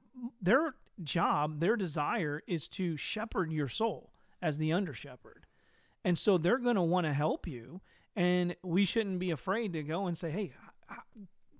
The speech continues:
here's my schedule. Here's what, what my day looks like. I, I want to get into something here that I can be consistent with and that I can be intentional about." Um, but sit down and talk with your pastor, have them give you some advice,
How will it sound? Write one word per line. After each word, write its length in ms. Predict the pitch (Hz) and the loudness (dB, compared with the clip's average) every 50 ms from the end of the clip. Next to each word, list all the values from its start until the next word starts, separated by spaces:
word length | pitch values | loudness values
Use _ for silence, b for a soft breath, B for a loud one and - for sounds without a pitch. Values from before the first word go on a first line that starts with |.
| b b b b b b b b - | b b b b b b b b -18
here's 300 | - - - 196 240 196 | -6 2 2 4 4 4
my 80 | 208 180 | 2 0
schedule. 380 | 156 - 220 226 208 220 220 185 | 0 2 0 0 2 2 0 0
Here's 240 | - 202 220 208 | 0 0 -2 0
what, 200 | 196 196 190 - | -2 -4 -4 -4
what 140 | 214 170 156 | -6 -6 -4
my 120 | 147 139 131 | -4 -4 -2
day 220 | 147 180 240 254 | 0 0 2 2
looks 260 | 240 226 214 - - | 0 0 -2 -2 -2
like. 300 | 220 214 202 202 - - - - | -2 0 -2 -2 -4 -8 -14 -10
I, 120 | 156 160 | -10 -8
I 160 | 123 156 156 | -6 -4 -4
want 360 | 151 143 143 156 170 - - - | -4 -2 -2 -2 -2 -2 -2 -6
to 80 | 208 | -6
get 180 | 165 165 170 165 | -2 -2 -2 0
into 200 | 170 160 147 135 | -2 -2 -4 -4
something 420 | - - 202 196 - - 208 190 | -4 -2 -4 -4 -2 -2 -2 0
here 300 | 175 180 196 196 196 185 | 0 0 0 0 -2 -2
that 120 | 165 151 143 | -2 -4 -8
I 60 | 143 | -8
can 140 | - 160 143 | -10 -10 -10
be 100 | 143 - | -12 -14
consistent 520 | - 127 - - 247 214 - 233 226 196 | -14 -14 -10 -6 -6 -6 -6 -8 -8 -4
with 280 | 185 185 202 190 - - b b b b b b | -2 -2 -2 -2 -4 -8 b b b b b b
and 100 | 165 147 | -4 -2
that 100 | 147 151 | -2 -2
I 80 | 151 139 | -4 -4
can 120 | - 151 | -4 -4
be 120 | 143 143 | -4 -4
intentional 520 | 135 127 - 214 233 214 - 214 202 196 185 | -6 -4 -2 0 -2 0 0 -4 -4 -2 -2
about." 380 | 165 160 165 165 170 170 - b b b b b b b b | -2 -2 -2 -2 -2 -2 -4 b b b b b b b b
Um, 160 | - 147 170 170 | -8 -8 -4 -4
but 140 | 190 190 | -4 -4
sit 180 | - - 302 - | -4 -4 -4 -2
down 240 | 240 247 269 262 214 | -2 -2 0 0 0
and 80 | 170 | -2
talk 240 | 160 - 185 190 180 | 0 -2 -2 -2 -2
with 140 | 202 165 135 | -6 -10 -10
your 80 | 135 117 | -10 -10
pastor, 560 | - 175 240 240 208 - - 254 240 226 - - | -8 -6 -6 -6 -6 -8 -8 -8 -8 -8 -10 -14
have 440 | - - 151 175 180 180 175 147 156 | -14 -10 -6 -4 -4 -4 -4 -6 -4
them 360 | 175 175 170 156 151 151 139 b b b b b b | -2 -2 -2 -2 -2 -4 -8 b b b b b b
give 160 | - 180 170 170 | -2 0 0 0
you 60 | 151 | -2
some 200 | - 175 151 143 | -4 -4 -6 -6
advice, 500 | 131 131 160 190 233 226 202 - - | -6 -4 -2 0 0 0 0 -2 -4